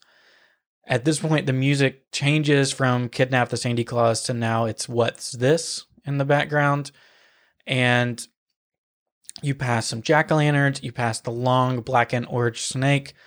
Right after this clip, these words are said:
who has, you can tell from his body, he's eaten some of the presents. And when you find him, he is in the process of eating Jack's naughty and nice list.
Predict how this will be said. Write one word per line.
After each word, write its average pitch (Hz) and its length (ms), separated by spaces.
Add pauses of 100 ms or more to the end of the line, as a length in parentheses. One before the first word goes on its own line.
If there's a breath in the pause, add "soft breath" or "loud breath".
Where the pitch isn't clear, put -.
(260 soft breath)
who 123 360
has, 117 320 (640)
you 123 180
can 120 100
tell 139 140
from 131 160
his 120 140
body, 127 240
he's 120 280
eaten 156 280
some 135 200
of 131 60
the 123 80
presents. 120 560 (300 loud breath)
And 117 400
when 120 320
you 117 80
find 147 400
him, 117 320
he 120 160
is 113 100
in 120 80
the 117 80
process 139 720 (320 loud breath)
of 117 220
eating 123 420
Jack's 113 480
naughty 117 380
and 110 140
nice 110 360
list. - 480